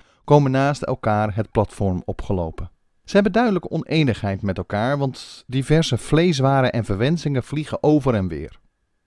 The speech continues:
Hun stemmen worden steeds luider naarmate de oneenigheid voortduurt en uit het niets lijkt de kleinste van de twee iedere beheersing te verliezen. Op dat moment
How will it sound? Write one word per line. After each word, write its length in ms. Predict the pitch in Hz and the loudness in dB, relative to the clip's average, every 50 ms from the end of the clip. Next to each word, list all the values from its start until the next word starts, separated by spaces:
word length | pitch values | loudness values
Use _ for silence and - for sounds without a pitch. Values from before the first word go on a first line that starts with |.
| _ _ _ _ _ _ _ _ _ _ | _ _ _ _ _ _ _ _ _ _
Hun 140 | _ - 104 | _ -2 -2
stemmen 460 | - - - 104 92 95 101 113 127 - _ _ _ _ _ | -2 -2 -2 -2 0 2 2 0 0 -2 _ _ _ _ _
worden 200 | 127 131 139 - | 4 4 4 4
steeds 240 | - 151 147 127 | 2 0 2 2
luider 560 | 139 139 151 156 156 147 120 92 92 98 117 123 | 4 6 8 8 8 8 6 4 2 2 2 2
naarmate 500 | 120 117 117 117 117 117 117 110 - 110 | 2 2 4 4 4 2 2 0 -2 -6
de 100 | 104 - | -6 -4
oneenigheid 640 | 120 113 - 120 151 151 139 - 123 120 117 - | -4 -2 -2 0 0 0 0 0 0 0 -2 -2
voortduurt 580 | - - - 180 175 143 - - 95 113 123 - - _ _ _ _ | -4 -2 0 0 2 0 0 -2 -4 -4 -6 -8 -14 _ _ _ _
en 140 | - 190 170 | 2 4 4
uit 140 | 180 175 - | 4 6 4
het 140 | 170 147 - | 2 4 6
niets 340 | 196 214 233 - - - | 6 6 6 4 0 -2
lijkt 240 | - 170 165 160 233 | 0 0 0 0 -2
de 60 | - | -2
kleinste 580 | 175 - - - 175 196 226 247 233 - - 202 | -4 -2 0 0 2 2 2 2 0 0 -4 -2
van 160 | - 180 165 | -2 -2 -2
de 100 | 139 127 | -2 -2
twee 360 | - - 139 143 147 143 - - _ | -2 -2 0 0 0 -2 -4 -8 _
iedere 580 | - 254 277 - _ 190 214 208 180 175 170 135 | 0 0 0 0 _ 6 8 8 8 8 6 4
beheersing 640 | 117 113 110 101 107 123 151 165 - - 151 139 | 2 0 0 2 2 2 2 2 0 -2 -6 -2
te 100 | - 151 | -2 -2
verliezen. 520 | 127 - 107 98 101 92 - - - - - _ _ _ _ _ _ _ _ _ _ _ _ | -2 -2 -4 -6 -4 -6 -8 -10 -14 -16 -20 _ _ _ _ _ _ _ _ _ _ _ _
Op 180 | - 117 - | -2 -2 4
dat 240 | - 135 160 202 - | 6 8 8 8 6
moment 460 | 220 196 180 156 147 156 170 190 - | 6 4 6 6 4 4 2 0 -2